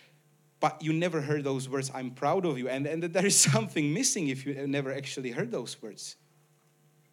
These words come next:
because it's another gift. And then the fourth gift is Father's place.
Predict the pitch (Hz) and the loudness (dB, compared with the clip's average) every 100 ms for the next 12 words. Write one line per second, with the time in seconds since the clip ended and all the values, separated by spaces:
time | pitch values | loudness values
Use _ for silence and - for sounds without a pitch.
0 | _ _ 156 143 147 135 135 127 123 131 | _ _ -8 -2 0 0 0 0 -2 -6
1 | 208 131 - - - - 147 233 214 - | -8 -8 -12 -18 -12 -2 2 4 2 -4
2 | - _ _ _ _ _ _ _ _ _ | -14 _ _ _ _ _ _ _ _ _
3 | - 139 208 226 165 156 151 - 170 165 | -10 0 4 4 4 2 2 2 4 4
4 | 170 147 - - 135 113 - - - | 4 2 -2 -2 0 0 -2 -4 -4